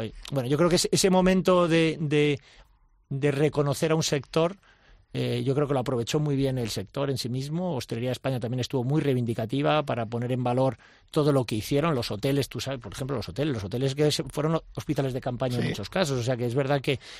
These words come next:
Speaker 1: yo creo que es un sector muy solidario y recogió, eh, de la sociedad esa, esa toma de conciencia de lo importante que es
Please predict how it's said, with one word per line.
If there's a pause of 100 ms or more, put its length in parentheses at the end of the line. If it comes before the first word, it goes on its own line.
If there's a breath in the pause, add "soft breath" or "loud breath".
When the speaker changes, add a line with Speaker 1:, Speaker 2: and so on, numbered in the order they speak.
Speaker 1:
yo
creo
que
es
un
sector
muy
solidario (960)
y
recogió, (560 loud breath)
eh,
de
la
sociedad
esa, (140)
esa
toma
de
conciencia
de
lo
importante
que
es